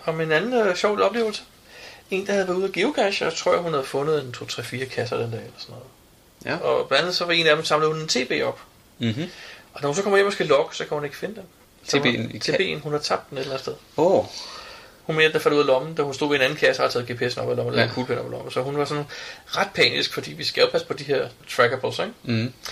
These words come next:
Speaker 1: Så hun var simpelthen gået ud og gået hele turen igen, bagfra.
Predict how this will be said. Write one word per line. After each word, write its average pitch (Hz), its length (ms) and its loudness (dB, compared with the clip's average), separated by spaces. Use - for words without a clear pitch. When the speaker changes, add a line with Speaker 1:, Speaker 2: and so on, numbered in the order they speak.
Speaker 1:
Så - 100 -12
hun 165 100 0
var 190 60 2
simpelthen 196 240 2
gået 180 140 2
ud 175 140 2
og 180 60 2
gået 175 160 2
hele 180 120 -2
turen 175 220 -4
igen, 165 240 -4
bagfra. 165 360 6